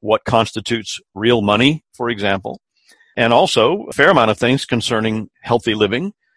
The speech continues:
and things that we should do and not do. And let's go back to an earlier example we, we talked about.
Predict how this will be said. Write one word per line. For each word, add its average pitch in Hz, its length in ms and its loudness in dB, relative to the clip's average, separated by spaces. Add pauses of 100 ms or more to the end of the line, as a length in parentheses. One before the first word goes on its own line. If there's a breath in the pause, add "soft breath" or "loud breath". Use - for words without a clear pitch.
(340)
and 95 160 -6
things 117 240 2
that 113 120 -4
we 110 140 -6
should 98 200 -8
do 104 280 -2
and 98 140 -2
not 113 260 0
do. 85 300 -10 (600 soft breath)
And 190 120 2
let's 214 140 2
go 214 120 0
back 160 260 4
to 139 120 -2
an 117 100 0
earlier 117 340 0
example 101 500 -2
we, 98 360 -8
we 104 160 -14
talked 131 300 -6
about. 80 340 -6